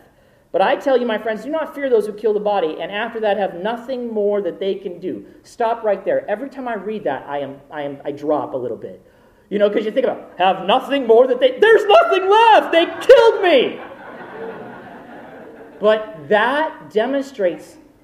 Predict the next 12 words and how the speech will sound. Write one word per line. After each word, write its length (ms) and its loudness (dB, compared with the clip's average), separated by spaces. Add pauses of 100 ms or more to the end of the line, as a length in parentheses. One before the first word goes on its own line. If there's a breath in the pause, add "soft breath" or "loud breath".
(420)
that 160 -2
eternal 480 -6
perspective. 800 -8 (1300)
Because 280 -6
for 140 -4
the 140 2
believer, 840 0
that 160 -10
is 160 -8
not 220 -6
the 180 -8
end. 380 -8